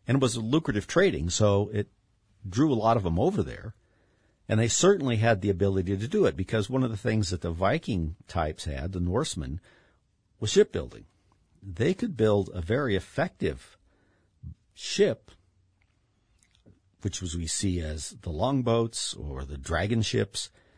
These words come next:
that had a very, very low, uh, need for, uh, a draft underneath them. So they could navigate rivers much better than what was going on with anybody else. And they also,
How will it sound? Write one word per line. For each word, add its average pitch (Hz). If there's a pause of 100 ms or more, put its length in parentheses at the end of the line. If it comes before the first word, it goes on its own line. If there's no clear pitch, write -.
(140)
that 101
had 104
a 80
very, 143 (120)
very 110
low, 101 (380)
uh, 69 (440)
need 101
for, 82 (600)
uh, 76 (520)
a 82
draft 90
underneath 85
them. - (100)
So -
they 107
could 107
navigate 95
rivers 87
much 113
better 82 (500)
than 87
what 90
was 82
going 87
on 80
with 76
anybody 80
else. 110
And 98
they 110
also, 190